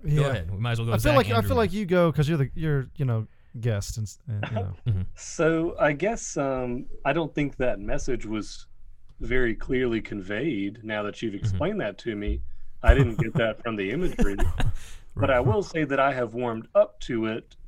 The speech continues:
Speaker 3: and am pretty w-, either indifferent or accepting of it now. Like I
Speaker 2: Mm-hmm.
Speaker 3: said, I think it's just because for everybody,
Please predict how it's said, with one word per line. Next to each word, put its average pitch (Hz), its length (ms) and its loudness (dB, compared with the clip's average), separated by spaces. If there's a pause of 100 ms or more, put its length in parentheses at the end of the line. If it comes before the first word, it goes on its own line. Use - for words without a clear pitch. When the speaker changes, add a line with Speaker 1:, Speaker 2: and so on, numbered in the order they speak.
Speaker 3:
and 117 540 -6 (160)
am 120 580 -6 (640)
pretty 175 360 -2
w-, 202 420 -6 (240)
either 147 340 0
indifferent 135 500 -4
or 127 200 -4
accepting 117 560 -4
of 113 120 -6
it 117 140 -10
now. 107 400 -8 (500)
Like 123 220 2
I 113 60 -2
Speaker 2:
Mm-hmm. 120 100 0
Speaker 3:
said, 127 160 2
I 107 60 2
think 139 200 -4
it's 127 140 -4
just - 180 -10
because 110 540 -4 (560)
for - 220 -10
everybody, 110 960 0